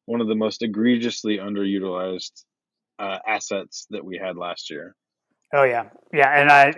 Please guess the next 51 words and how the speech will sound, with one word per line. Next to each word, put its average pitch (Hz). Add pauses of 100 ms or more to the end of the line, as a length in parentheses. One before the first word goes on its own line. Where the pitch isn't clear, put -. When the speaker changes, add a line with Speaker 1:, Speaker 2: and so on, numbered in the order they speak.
Speaker 2:
I 131
think, 151
uh, 123
Jim 139
Donnan 135
would 127
agree 123
with 120
you. 113
I -
don't 123
know 120
if 120
you 127
ever 120
listened 117
to 120
the, 113 (680)
uh, 120
U 123
G 127
A -
Speaker 1:
Yep. 117
Speaker 2:
Sports 123
stuff 123
with 120
Roddy 120
and, 120
and 120
Donnan. 120 (100)
Donnan 123
has 120
been 120
a 113
big, 117 (100)
he's 147
a 131
big 131
supporter 120 (600)
of 123
James 117
Cook. 113
I 113
know 113 (100)
he, 127 (120)
he 123
thinks 120
really 117
highly 113
of 110
him. 113